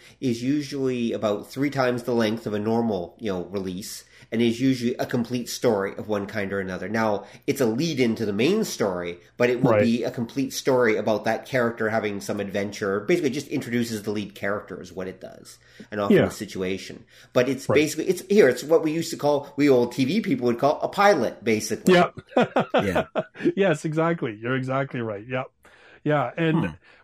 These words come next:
Speaker 2: well, and it's, it's interesting how sometimes that can create problems for some of these series. Um,
Speaker 1: Mm-hmm.
Speaker 2: again, I, I keep going back to Sword Art Online, but it's just such a easy series to poke at in terms
Speaker 1: Mm-hmm.
Speaker 2: of how, and, and because so many people are, are aware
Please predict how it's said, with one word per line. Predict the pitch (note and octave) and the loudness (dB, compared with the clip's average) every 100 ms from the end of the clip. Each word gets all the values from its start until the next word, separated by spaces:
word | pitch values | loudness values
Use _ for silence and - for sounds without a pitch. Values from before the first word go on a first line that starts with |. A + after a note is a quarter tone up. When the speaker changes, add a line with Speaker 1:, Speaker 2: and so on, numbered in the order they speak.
| - | 2
Speaker 2:
well, | G3 F#3+ - | 4 4 2
and | F#3 F3+ | 0 0
it's, | E3 - - | 0 -6 -4
it's | F3+ A3 | -2 0
interesting | A3 A#3 G3+ - D#3+ | 0 0 0 -2 -4
how | C3 D#3 | 0 -2
sometimes | C3+ D#3+ D#3 D#3+ C#3 | -2 -4 -4 -4 -4
that | C3+ B2 | -6 -6
can | B2+ | -10
create | - B2 A#2 A2 | -6 -6 -4 -8
problems | - F3+ F3 D3+ A#2 G#2+ | -6 0 0 -2 -6 -10
for | - | -10
some | A#2 B2+ A2+ | -10 -8 -8
of | |
these | A2 G#2 | -8 -10
series. | - A2 F2+ - - _ - - - | -12 -16 -18 -20 -20 _ -20 -20 -6
Um, | B2 A#2 A2+ A2+ A#2+ | 0 2 2 -2 -6
Speaker 1:
Mm-hmm. | C3 | -4
Speaker 2:
again, | B2+ C3 B2 | 0 0 0
I, | A2+ A2+ | -2 -4
I | A#2+ | -4
keep | E3 D3 | -2 0
going | C3+ A#2+ | -2 -2
back | A#2 - | -2 -4
to | |
Sword | G#2+ C3+ A#2 | -8 -4 -2
Art | A2 | -2
Online, | A2+ B2 A#2 G#2 | 0 0 0 -4
but | A2 | -2
it's | C3 C3 | -4 -2
just | D#3+ - | -2 0
such | D#3+ - | -4 -2
a | A#2 A2+ | -6 -4
easy | C3+ C3 A#2+ | -4 -2 -4
series | G#2+ - A#2 G#2+ G2 | -6 -4 -2 -2 -4
to | A2 | -8
poke | - C3+ C#3 G#2+ | -4 -4 -2 -6
at | F#2+ A2 - | -10 -10 -10
in | A2+ | -10
terms | B2 A#2+ A#2 | -6 -4 -6
Speaker 1:
Mm-hmm. | |
Speaker 2:
of | - _ - - - _ | -8 _ -20 -20 -20 _
how, | D3 C3 | 0 2
and, | C3+ B2 - | 2 0 -2
and | D3+ C#3+ | -2 -2
because | A#2+ A#2+ G#2+ | -2 -2 -2
so | B2 | -4
many | A#2 A2+ | -4 -4
people | A2 A2+ G#2+ | -6 -8 -6
are, | G2+ A2+ | -8 -6
are | A#2+ A2 | -6 -4
aware | G#2+ A2+ A#2+ | -2 2 2